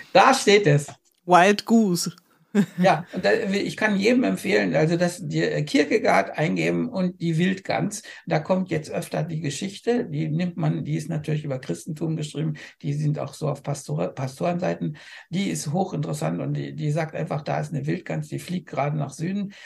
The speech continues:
Speaker 1: sieht unten eine Farm mit ganz weißen Gänsen, wie sie noch nie gesehen hat, so schöne gepflegte Gänse,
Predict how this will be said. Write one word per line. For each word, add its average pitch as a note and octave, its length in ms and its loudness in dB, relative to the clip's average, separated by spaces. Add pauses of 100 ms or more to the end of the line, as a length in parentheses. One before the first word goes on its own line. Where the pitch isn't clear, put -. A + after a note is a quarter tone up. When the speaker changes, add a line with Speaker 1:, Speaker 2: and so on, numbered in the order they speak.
(140)
Speaker 1:
sieht E3+ 240 -4
unten F3+ 260 -6
eine D3+ 140 0
Farm F#3 580 -2 (640)
mit D3 200 0
ganz A3+ 320 0
weißen D3+ 360 0
Gänsen, D#3 380 -2
wie C#3 160 0
sie D3 120 0
noch C3+ 180 -4
nie A3 160 0
gesehen C#3 340 -2
hat, B2 100 -8
so C3+ 120 -6
schöne D#3+ 420 -2
gepflegte - 440 -8
Gänse, D3+ 240 -8